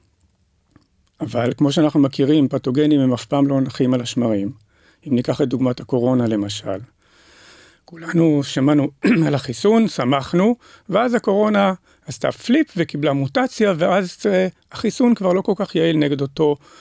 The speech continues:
נגיף שקיבל את המוטציה. באותו אופן, גם המחלות שאנחנו מדברים עליהן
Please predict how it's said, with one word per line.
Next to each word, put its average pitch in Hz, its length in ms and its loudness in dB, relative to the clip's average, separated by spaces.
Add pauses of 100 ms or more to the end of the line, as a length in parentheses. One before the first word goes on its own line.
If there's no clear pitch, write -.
(200)
נגיף 143 500 -2 (140)
שקיבל 139 480 -4
את 139 100 -6
המוטציה. 135 420 -4
באותו 139 280 -2
אופן, 208 580 0
גם 175 120 2
המחלות 165 460 0
שאנחנו 156 280 -4
מדברים 139 320 0
עליהן 151 220 0